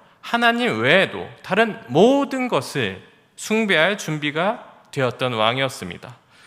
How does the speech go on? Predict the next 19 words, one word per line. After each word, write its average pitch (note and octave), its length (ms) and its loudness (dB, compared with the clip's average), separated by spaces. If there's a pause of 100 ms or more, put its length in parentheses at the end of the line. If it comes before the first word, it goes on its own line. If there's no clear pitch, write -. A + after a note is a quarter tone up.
(140)
그래서 C3 200 -4
그는 D3+ 420 2
왕이 F#3 280 4
되자 G#2 460 -2 (120)
곧바로 B2 540 0
하나님 G#3 380 2
외에도, A#2 560 0 (500)
어, E2+ 260 -4
바알과, C3+ 760 2 (380)
바알뿐만 D#3+ 580 2
아니라 C#3 320 0
이방의 B2+ 440 0
여러 D#3+ 720 4 (460)
신들에게 C#3+ 720 -2
기도하면서 C3+ 1080 -2 (320)
남유다의 C#3 500 2
안녕을 C#3+ 840 -2
기원했던 A2+ 880 -2
왕이었습니다. A#2+ 840 -4